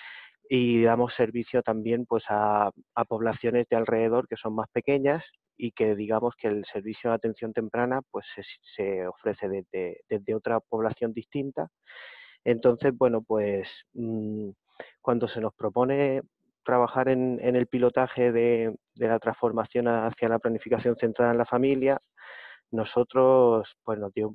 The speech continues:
no, a nosotras, nos dio un, un poquillo de, de, no, no teníamos un, te-, sabíamos de lo, de lo que se trataba,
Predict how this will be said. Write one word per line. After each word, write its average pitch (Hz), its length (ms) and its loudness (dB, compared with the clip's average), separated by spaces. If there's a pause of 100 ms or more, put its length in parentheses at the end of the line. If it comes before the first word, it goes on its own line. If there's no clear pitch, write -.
(140)
no, 117 140 -4
a 110 40 -2
nosotras, 110 500 -4 (140)
nos 98 180 -10
dio 110 140 -6
un, 110 120 -10
un 117 120 -12
poquillo 113 420 -2
de, 113 540 2 (760)
de, 107 300 -2 (320)
no, 120 220 2
no 123 160 -2
teníamos 120 280 2
un, 113 160 -8 (500)
te-, 117 200 -4
sabíamos 135 460 2
de 131 120 4
lo, 123 480 2
de 123 240 0
lo 117 140 0
que 120 180 -4
se 123 100 -8
trataba, 127 580 2